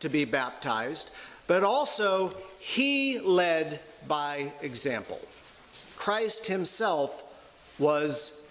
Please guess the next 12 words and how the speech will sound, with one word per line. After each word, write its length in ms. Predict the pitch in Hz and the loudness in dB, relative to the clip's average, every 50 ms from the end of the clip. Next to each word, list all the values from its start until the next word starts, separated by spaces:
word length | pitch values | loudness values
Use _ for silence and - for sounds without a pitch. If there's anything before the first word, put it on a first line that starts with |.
| - - 123 | -18 -8 -4
baptized. 760 | 120 151 147 143 - - - 117 92 - - - - - - - - - - - - - | -2 -2 -2 -2 -4 -6 -6 -6 -4 -6 -8 -8 -10 -10 -10 -10 -12 -20 -20 -18 -8 -4
Now, 200 | 147 156 156 151 | -2 -2 0 0
you 180 | 156 160 160 165 | 0 0 0 2
might 340 | 196 220 240 226 190 - - | 2 0 0 -2 -4 -6 -6
think 480 | - - - 220 170 156 160 160 - - - - - - - - - - - _ - - | -4 -2 -2 0 0 -2 -4 -6 -10 -14 -18 -18 -20 -20 -20 -20 -20 -20 -20 _ -10 -4
that 400 | 110 156 160 160 160 165 160 175 | -2 -2 0 0 -2 -4 -6 -6
Jesus 560 | 127 117 165 214 240 220 165 165 175 175 - 131 | -2 0 2 2 2 2 2 2 2 2 0 0
wouldn't 360 | 131 170 214 214 170 170 170 | 4 4 4 4 4 2 2
need 500 | 190 233 262 214 151 113 107 - - - - - - - - - - - | 2 2 2 0 0 -2 -4 -10 -14 -18 -18 -20 -20 -20 -20 -20 -8 -2
to 80 | - 156 | 0 0
be 180 | 139 156 147 | 2 2 0
baptized, 840 | 135 110 139 131 127 - - 151 135 123 131 151 196 196 - - - | 0 0 -2 -2 -2 -4 -4 -2 -2 -2 -2 -2 -4 -4 -4 -6 -8